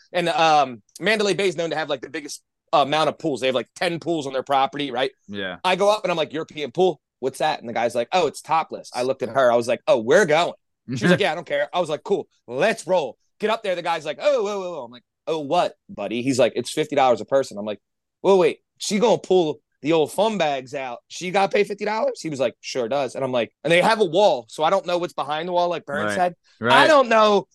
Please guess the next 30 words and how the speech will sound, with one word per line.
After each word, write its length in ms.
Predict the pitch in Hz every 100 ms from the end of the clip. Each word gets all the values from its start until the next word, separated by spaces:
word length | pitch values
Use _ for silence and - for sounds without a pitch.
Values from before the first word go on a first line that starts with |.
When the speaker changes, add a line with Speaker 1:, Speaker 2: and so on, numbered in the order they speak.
| -
Speaker 1:
if 100 | 247
it's 100 | 202
the 80 |
Speaker 2:
Right. 160 | 233 -
Speaker 1:
geriatric 560 | 240 226 220 240 269 -
crew 400 | 254 262 262 202 _
that 120 | 220
already 300 | 226 240 240
hit 180 | 208 247 135
bingo 460 | 226 247 262 254 247
Speaker 2:
Yep. 280 | 240 254 - _ -
Speaker 1:
and 280 | 254 254 254
the 60 |
buffet 720 | 208 247 - 233 240 247 247 202 _
and 120 | 220 208
are 60 | 220
Speaker 2:
Yep. 80 | 196
Speaker 1:
now 220 | 214 233
just 220 | 190 208
trying 200 | - 220 220
to 40 | -
feel 160 | 233 214
free 280 | - 233
'cause 100 | 208 180
their 80 |
titties 300 | 156 - 226 196
sweat. 280 | 226 247 - _ _ -
Speaker 2:
Yeah. 60 |
Speaker 1:
I 360 | 202 226 262 262
need 500 | 226 233 233 220 196